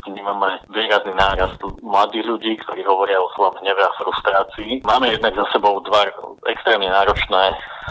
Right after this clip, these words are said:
roky na našu psychiku, kedy čelíme rôznym krízam. A ešte navyše máme pred sebou aj nejakú takú tú vidinu ďalších kríz,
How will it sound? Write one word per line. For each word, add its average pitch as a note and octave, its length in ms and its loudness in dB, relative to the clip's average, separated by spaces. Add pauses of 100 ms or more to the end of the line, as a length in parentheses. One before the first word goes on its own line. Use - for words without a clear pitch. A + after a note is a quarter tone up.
(360)
roky A#2 440 0 (240)
na F#2+ 160 -2
našu F#2+ 200 0 (100)
psychiku, - 580 -2
kedy E3+ 240 -6 (480)
čelíme G2+ 320 4
rôznym G2+ 320 4
krízam. G#2 640 -2 (480)
A G#2+ 80 4
ešte A2 220 0
navyše A2+ 500 0 (400)
máme G#2+ 400 2
pred G#2 240 2
sebou G#2+ 240 2
aj G2+ 60 -4 (100)
nejakú G2+ 480 -4
takú - 240 -8
tú F#2+ 160 -14
vidinu G#2+ 400 -2
ďalších - 520 2
kríz, F#2 320 -2